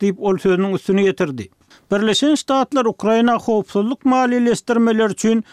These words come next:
goşmaça iki ýüz million dollar terişde berýär. A B Ş-nyň gorunluk departamenti ýigirminji ýylda bu terişdeler Ukrain goşunlarynyň gorunç kuwwatyny putolandyrmagy gönükdirilen tälim, enzam we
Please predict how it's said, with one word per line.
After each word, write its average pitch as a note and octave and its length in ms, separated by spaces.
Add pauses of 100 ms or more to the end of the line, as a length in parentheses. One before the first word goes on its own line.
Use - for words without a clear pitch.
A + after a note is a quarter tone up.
(120)
goşmaça G#3+ 640 (220)
iki G#3 220
ýüz C#4 120
million A#3 500
dollar G#3+ 380 (140)
terişde G3+ 460
berýär. F3+ 420 (380)
A G3 180
B G#3+ 80
Ş-nyň A#3 320
gorunluk A#3+ 520
departamenti A#3+ 880 (160)
ýigirminji G#3+ 580
ýylda B3 380
bu B3 60
terişdeler A#3 640
Ukrain A#3 520
goşunlarynyň A#3 680 (260)
gorunç G#3+ 440
kuwwatyny B3+ 560
putolandyrmagy A3+ 880
gönükdirilen G#3+ 560
tälim, G3 500
enzam G#3 520
we A3+ 180